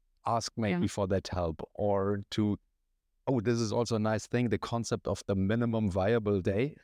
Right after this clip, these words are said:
Speaker 1: like, "The
Speaker 2: Mm-hmm.
Speaker 1: minimum viable product." The minimum viable day is basically,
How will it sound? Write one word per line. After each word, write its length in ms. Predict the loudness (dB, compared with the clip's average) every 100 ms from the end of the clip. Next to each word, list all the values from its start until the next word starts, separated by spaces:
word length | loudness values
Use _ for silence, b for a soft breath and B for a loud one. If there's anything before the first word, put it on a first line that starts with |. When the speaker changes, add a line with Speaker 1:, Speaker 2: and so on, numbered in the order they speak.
| _
Speaker 1:
like, 180 | -4 -2
"The 80 | -2
Speaker 2:
Mm-hmm. 60 | 0
Speaker 1:
minimum 400 | 0 0 0 0
viable 380 | 2 2 2 -2
product." 480 | 0 0 0 -2
The 60 | -2
minimum 460 | 0 0 0 0 0
viable 480 | 0 2 2 2 2
day 240 | 2 2
is 140 | 2
basically, 840 | 0 -2 0 -2 -2 0 2 2